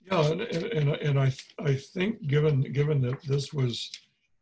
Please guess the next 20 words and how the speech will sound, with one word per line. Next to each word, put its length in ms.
this 260
was 420
according 440
to 120
the, 400
according 420
to 60
the 100
story 340
that's 180
told 260
in 140
the, 380
uh, 60
in 140
the 180
introduction 600
to 40
the 120
letters, 640